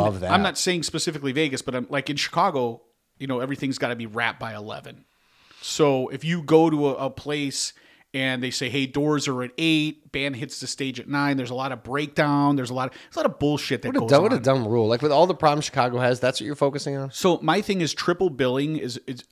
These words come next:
Speaker 2: it's, it's worthless. Now, you wanna give somebody, you know, you wanna help a band out and say, "Hey, we're in Chicago, we're friends with you, we'll let you open up."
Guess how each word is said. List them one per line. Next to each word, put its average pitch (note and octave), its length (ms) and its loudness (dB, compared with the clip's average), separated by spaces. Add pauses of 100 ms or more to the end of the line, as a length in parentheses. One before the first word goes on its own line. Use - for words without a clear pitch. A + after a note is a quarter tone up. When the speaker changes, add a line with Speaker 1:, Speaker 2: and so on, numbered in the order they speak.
(120)
Speaker 2:
it's, - 220 -10 (760)
it's D#3 180 -4
worthless. C3+ 460 -4
Now, F3 140 0
you A#3 160 -2
wanna D4+ 160 2
give F3 200 -2
somebody, D3 680 0 (920)
you G#3 140 -2
know, F#3 80 2
you G#3 120 0
wanna G3 140 0
help D#3 220 2
a D3 60 2
band C#3 320 -2
out B2+ 260 -2
and B2 100 -8
say, B2+ 140 -6
"Hey, C3+ 320 -2
we're D3 180 -2
in D3 60 -4
Chicago, C3 420 -2
we're C3 140 -4
friends C3+ 320 -6
with A#2+ 100 -10
you, B2+ 160 -2
we'll A#2+ 140 -6
let B2 180 -8
you A2+ 140 -6
open B2 200 -8
up." B2 200 -8